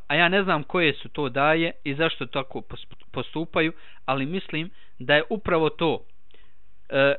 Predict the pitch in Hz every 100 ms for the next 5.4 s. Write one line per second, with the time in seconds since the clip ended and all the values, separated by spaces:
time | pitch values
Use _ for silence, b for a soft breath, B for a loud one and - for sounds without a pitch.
0 | - 214 202 165 151 160 170 - 143 139
1 | 160 - - 165 165 135 143 131 127 147
2 | 160 160 170 - - 160 165 - b b
3 | b 151 165 170 202 214 - 165 135 127
4 | - 147 156 - 160 208 - - - -
5 | 135 139 135 135